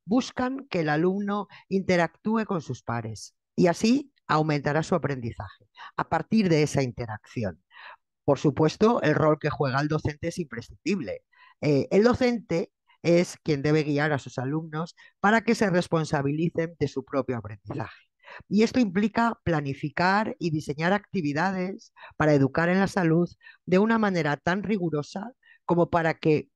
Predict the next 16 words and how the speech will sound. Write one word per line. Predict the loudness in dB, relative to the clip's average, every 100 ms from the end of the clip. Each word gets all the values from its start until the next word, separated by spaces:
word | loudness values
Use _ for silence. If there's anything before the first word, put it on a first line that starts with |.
| _ -20
sean | -2 2 2 0
las | -2 -2
que | -4
provoquen | -4 -2 0 -2 -2 -12 -14 -20 _ _ _ _ _
que | 4 4
esa | 2
interacción | 0 0 0 -2 -2 -2 -2
tenga | -6 -4
lugar | -6 -6 -10 -14 _ _ _
y | -2
para | 2 0
que | 2 2
eviten | 2 -2 -6
que | -4
algunos | -6 -6 -6 -4
alumnos | -4 -4 -8 -14 -14